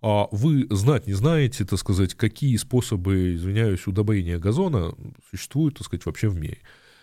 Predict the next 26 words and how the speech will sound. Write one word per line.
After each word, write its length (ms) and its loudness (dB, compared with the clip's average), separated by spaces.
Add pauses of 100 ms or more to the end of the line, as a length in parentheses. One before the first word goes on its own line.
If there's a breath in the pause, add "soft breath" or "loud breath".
(220 soft breath)
Потому 300 2
что 140 -2
у 40 4
вас 200 2
это 140 -8
не 140 -2
ищут, 500 -2
вы, 340 0
у 80 0
вас 240 -2
нету 280 0
стимула, 380 -2
вы, 240 -4
вы 240 0
не 100 2
знаете, 280 2
насколько 320 0
хорошо 500 -2
вы 160 0
это 160 -8
находите. 600 -6 (400 loud breath)
Удобрения, 720 2
там, 580 -8
инструменты 640 0
для 560 0
с-, 400 -8